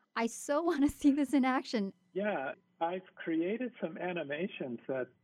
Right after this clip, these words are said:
Speaker 2: your listeners could go see. If they go to rainbowchase dot com and click on About Rainbows, there will be a couple of animations that illustrate exactly how that works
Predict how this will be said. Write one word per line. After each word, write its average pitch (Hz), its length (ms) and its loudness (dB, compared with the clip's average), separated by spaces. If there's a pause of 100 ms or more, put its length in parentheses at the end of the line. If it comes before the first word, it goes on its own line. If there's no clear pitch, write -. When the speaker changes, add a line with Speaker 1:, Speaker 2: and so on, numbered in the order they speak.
(160)
Speaker 2:
your 143 140 -2
listeners 147 560 -4 (160)
could 139 200 -4
go 131 340 -4 (180)
see. 139 380 -2 (240)
If 156 100 -2 (100)
they 147 120 -2
go 151 220 -2
to 139 100 -6
rainbowchase 160 920 -4 (100)
dot 151 220 -2 (240)
com 135 400 -4
and 127 140 -14 (120)
click 156 240 -4
on 151 300 -4
About 131 480 -4
Rainbows, 147 680 -4 (220)
there 156 160 -2
will 151 280 -4
be 147 260 -4
a 135 60 -8
couple 208 400 -2
of 170 100 -6
animations 151 760 -6 (100)
that 143 140 -4 (100)
illustrate 156 640 -4 (320)
exactly 160 640 -4
how 147 300 -2
that 139 280 -6
works 135 320 -4